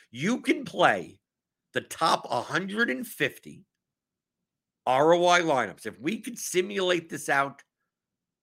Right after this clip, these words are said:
accurately with the projections and everything, you could play the top a hundred and fifty R O I lineups every day and not win probably for five or six years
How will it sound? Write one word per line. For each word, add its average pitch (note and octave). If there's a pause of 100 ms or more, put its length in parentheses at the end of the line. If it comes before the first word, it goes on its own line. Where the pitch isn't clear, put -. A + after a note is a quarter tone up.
accurately G#2+
with -
the -
projections A#2+
and A#2
everything, G2+
you G#3
could -
play C3+
the A2
top -
a G2+
hundred C#3+
and E3
fifty G2+ (260)
R A2+
O B2
I C3
lineups F#2 (280)
every A2+
day G#2+ (460)
and G#2
not B2
win A#2+ (1700)
probably A2+
for G2
five F#2+
or F#2
six -
years D#2+